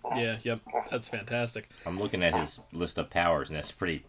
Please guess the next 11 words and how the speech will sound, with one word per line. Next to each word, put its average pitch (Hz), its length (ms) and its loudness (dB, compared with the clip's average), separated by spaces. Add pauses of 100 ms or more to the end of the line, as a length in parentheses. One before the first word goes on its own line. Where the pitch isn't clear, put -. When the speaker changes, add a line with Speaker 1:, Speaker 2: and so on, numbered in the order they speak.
(140)
Speaker 2:
awesome. 76 480 -2
Force 82 320 -4
field 76 200 -4
Speaker 1:
He's 226 280 2
Speaker 2:
generation, 131 520 6
Speaker 1:
pretty 175 380 2
badass. 127 240 2
Speaker 2:
gauntlet 90 460 4
lasers. 78 680 -4
That's - 200 -2
awesome. - 360 -10